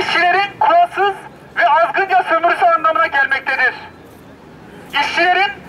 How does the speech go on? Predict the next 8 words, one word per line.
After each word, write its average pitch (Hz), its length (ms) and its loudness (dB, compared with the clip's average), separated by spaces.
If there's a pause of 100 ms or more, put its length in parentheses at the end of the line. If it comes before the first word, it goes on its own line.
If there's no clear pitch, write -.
(160)
yoksulluk 359 600 2
ve 370 120 2
sefalet 339 460 0
içinde 339 300 -4
yaşaması, 311 720 0 (380)
kuralsız 349 540 0
çalışması 302 500 -2
demektir. 285 440 -2